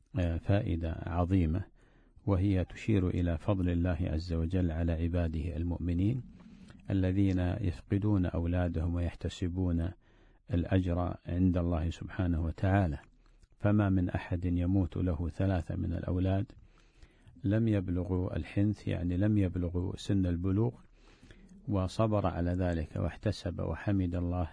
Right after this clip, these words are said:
إلا أدخله الله جل وعلا الجنة. وعن أم عطية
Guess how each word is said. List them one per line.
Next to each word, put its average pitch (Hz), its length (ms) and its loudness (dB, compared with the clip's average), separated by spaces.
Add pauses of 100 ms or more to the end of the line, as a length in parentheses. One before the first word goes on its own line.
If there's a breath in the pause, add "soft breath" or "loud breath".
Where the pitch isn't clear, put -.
(140)
إلا 95 360 2 (760 soft breath)
أدخله 95 440 0
الله 87 560 -2
جل 87 280 0
وعلا 85 440 0
الجنة. 104 400 2 (1900 soft breath)
وعن 113 200 4
أم 120 200 4
عطية 120 440 2